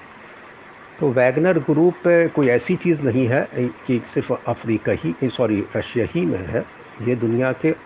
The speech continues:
और जगह भी, अ, है। ख-, सबसे इम्पोर्टेंट तो अमेरिका की ब्लैक वाटर थी, जो एकेडमी, एकेडमी हो गया अभी। और, अ, ब्लैक वाटर सबसे बड़ी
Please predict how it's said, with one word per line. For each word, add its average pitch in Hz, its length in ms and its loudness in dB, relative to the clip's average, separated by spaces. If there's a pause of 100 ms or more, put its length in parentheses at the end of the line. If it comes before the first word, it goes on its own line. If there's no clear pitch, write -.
और 123 280 2
जगह 117 280 2
भी, 120 180 0
अ, - 60 -6 (3250)
है। 110 180 -4
ख-, - 320 -6
सबसे 151 280 -2 (160)
इम्पोर्टेंट 123 580 0
तो 151 180 2
अमेरिका 127 520 0
की 139 380 0 (520)
ब्लैक 120 480 2
वाटर 120 440 2
थी, 127 260 0
जो 120 100 0
एकेडमी, 120 580 0 (420)
एकेडमी 117 460 0
हो 123 160 0
गया 113 220 0
अभी। 113 200 -2 (1120)
और, 117 340 4
अ, 113 220 4 (200)
ब्लैक 143 280 0
वाटर 165 320 2 (1160)
सबसे - 280 -2
बड़ी 127 320 0